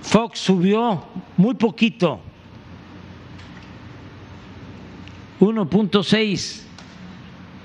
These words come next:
en homicidio. El Campeón. Eso, eh, les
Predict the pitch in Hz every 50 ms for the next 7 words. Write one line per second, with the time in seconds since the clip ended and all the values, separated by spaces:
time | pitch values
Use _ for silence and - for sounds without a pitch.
0 | - - - - - - - - - - - - - - - - - - - -
1 | - - - - - - - - - 123 143 151 147 147 135 - 185 190 180 160
2 | 135 107 - - - - - - - - - - - - - - - - - -
3 | - - - - - - - - - - - - - - - - - - - -
4 | - - - - - - - - - - - - - - - - - - - -
5 | 135 156 151 - 170 160 143 - 180 180 160 139 113 92 80 - - - - -
6 | - - - - - - - - - - - - - - - - - - - -
7 | - - - - 160 160 - - 180 170 156 131 - - 135 127 135 135 131 127
8 | - - - - - - - - - - - - - - - - - - - -
9 | - - 117 123 127 127 117 - - - - - - -